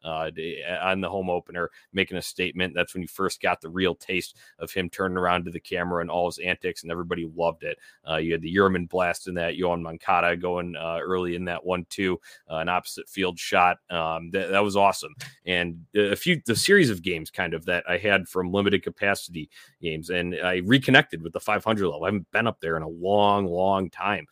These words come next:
other than maybe some one-off individual games that I didn't have as part of a ticket package or something. Um, I saw Carlos Rodon's no-hitter shortly thereafter, um, from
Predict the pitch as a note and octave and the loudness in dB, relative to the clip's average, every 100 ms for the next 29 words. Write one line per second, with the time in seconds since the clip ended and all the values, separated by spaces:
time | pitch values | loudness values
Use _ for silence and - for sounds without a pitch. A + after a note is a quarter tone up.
0 | - - F2 F2+ F2 F2 F2 F2+ - E2+ | -20 -6 0 0 0 -2 -2 -4 -6 -8
1 | E2+ F2 F2 F2 - F2+ F2 F2+ F2 F2 | -4 -2 0 -2 -4 -8 -6 -4 -4 -4
2 | E2+ F2 F#2 E2 D#2+ D#2+ F2 E2+ E2 E2 | -4 -4 -4 -4 -8 -6 -4 -4 -4 -6
3 | D#2+ - - E2+ D#2+ D#2+ D#2+ D#2 C3 C3 | -10 -10 -4 -2 -2 -6 -8 -6 -4 -4
4 | - F2+ D2+ D#2 D#2 - E2+ - D2+ - | -2 -4 -4 -8 -12 -8 -8 -8 -16 -16
5 | - - - E2+ E2 D#2+ F#2+ - B2 B2+ | -20 -16 -2 2 2 2 2 6 6 10
6 | A#2 - G#2+ G#2 F#2+ G#2+ G2 A2 C3 - | 8 8 4 4 4 4 4 6 4 2
7 | _ - G#2 F#2 F#2 F2 F2+ G#2 - C#2 | _ -2 0 2 2 4 4 2 -2 -12
8 | - - _ - D#2 D#2 E2 - G2+ F#2 | -14 -20 _ -10 -8 -8 -12 2 4 4
9 | E2+ | 2